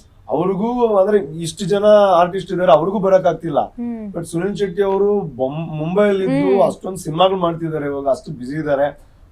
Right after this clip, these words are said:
Speaker 1: ಆದ್ರೂ ಬಂದು ಹೋಗಿದ್ದಾರೆ. ಇನ್ನೊಂದ್ ಹೇಳಿದ್ದಾರೆ, "ಇನ್ನೊಂದ್ಸಲ ಬರ್ತೀನಿ, ಸಿನಿಮಾ ನೋಡೋದಕ್ಕಿದೆ ನನಗೆ" ಅಂತ.
Speaker 2: ಹ್ಮ್.
Speaker 1: So ಅದು ಅವರ ಆ ಒಂದು ಏ-, ಏನಂತಾರೆ, ಒಂದು ಪ್ರಾಡಕ್ಟ್ ಮೇಲೆ ಇರುವಂತಹ ಒಂದು ಪ್ರೀತಿ ಅಥವಾ ಒಂದು ಒಳ್ಳೆ ಸಿನಿಮಾ ಆದಾಗ,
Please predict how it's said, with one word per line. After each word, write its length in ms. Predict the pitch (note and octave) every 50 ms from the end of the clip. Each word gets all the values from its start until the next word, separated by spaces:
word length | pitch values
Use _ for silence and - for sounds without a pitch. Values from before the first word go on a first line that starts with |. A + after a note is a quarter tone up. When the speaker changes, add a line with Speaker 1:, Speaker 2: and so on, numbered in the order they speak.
| - G2+
Speaker 1:
ಆದ್ರೂ 500 | G2 A#2+ C#3+ E3 F#3 F#3+ F3+ G#3+ A#3+ A3+
ಬಂದು 300 | F3 F#3 F3+ F#3+ G3 F#3
ಹೋಗಿದ್ದಾರೆ. 520 | F3+ E3+ E3+ E3 E3+ E3 F3+ F#3+ F#3+ F3
ಇನ್ನೊಂದ್ 480 | D3+ C#3+ D3 D#3+ F3 G3 G#3 G#3 G#3 G3+
ಹೇಳಿದ್ದಾರೆ, 580 | G3+ F#3+ F#3+ F#3 F3+ F#3 G3+ A3 A#3 A#3+ A#3+ - - - _ _ _ -
"ಇನ್ನೊಂದ್ಸಲ 440 | D#3 E3+ G3 G#3 G#3 - F#3+ G#3 A3+
ಬರ್ತೀನಿ, 440 | F3 F3+ F3+ F3 - G3+ G3 G#3
ಸಿನಿಮಾ 320 | - - F3 F3 F#3+ G3+ G3
ನೋಡೋದಕ್ಕಿದೆ 540 | F#3 F3 E3+ E3 E3 D#3 - E3 C#3+ D3 C#3
ನನಗೆ" 420 | C3+ C3 B2+ B2+ B2 B2 A#2+ A#2
ಅಂತ. 200 | A2+ A2 - -
Speaker 2:
ಹ್ಮ್. 420 | - - A#3+ A#3+ A#3 A3+ G#3 G3+ - - - _ _ -
Speaker 1:
So 120 | - A#3+ A#3
ಅದು 260 | G#3+ F#3+ F#3+ F#3 A3+
ಅವರ 260 | A3+ G#3 G#3 G#3 G#3+ A3+ G#3+ G#3 G3 F3+ E3+ - -
ಆ 140 | - D#3+ E3
ಒಂದು 340 | E3+ E3+ F3 E3+ E3 E3+
ಏ-, 280 | D#3+ D#3+ E3 - E3 E3+
ಏನಂತಾರೆ, 340 | E3+ E3+ E3+ D#3 - D3+ D3+
ಒಂದು 200 | D3+ D3 C#3+ C3+
ಪ್ರಾಡಕ್ಟ್ 520 | - - C3 C3+ D3+ D#3+ F3+ E3+ E3+ -
ಮೇಲೆ 240 | E3+ E3+ E3+ E3 E3
ಇರುವಂತಹ 420 | D#3+ D3 D3+ D3 C#3+ C3 D3+ D3+
ಒಂದು 220 | C#3+ C#3 C#3 C3 A2+
ಪ್ರೀತಿ 440 | - - C3 C#3 C3+ - C3+ C#3 C#3
ಅಥವಾ 220 | C3 A#2+ C3 C3
ಒಂದು 160 | C3+ C3 B2+
ಒಳ್ಳೆ 260 | B2+ C3+ E3 G#3 G#3+
ಸಿನಿಮಾ 360 | G3 - - F3 F3 F3+ F3+ E3+
ಆದಾಗ, 340 | D#3+ D#3 D#3 D#3 D3 C#3+